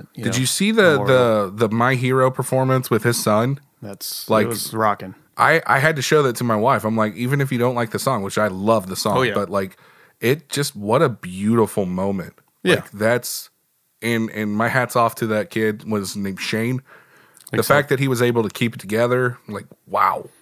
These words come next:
Speaker 1: All of 'em, right? So, um, I, I, seeing a lot of videos out there, unfortunately,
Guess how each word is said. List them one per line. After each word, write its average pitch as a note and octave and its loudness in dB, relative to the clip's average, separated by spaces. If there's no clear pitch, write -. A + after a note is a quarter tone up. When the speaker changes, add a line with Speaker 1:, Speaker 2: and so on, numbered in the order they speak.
Speaker 1:
All D3 4
of A2+ 0
'em, G#2 -6
right? A#2+ 2
So, B2+ 2
um, A2+ 2
I, C3 0
I, C3 -6
seeing F3 2
a D#3 4
lot D3 4
of B2 -2
videos C3+ 4
out B2 0
there, C3 4
unfortunately, A#2+ 0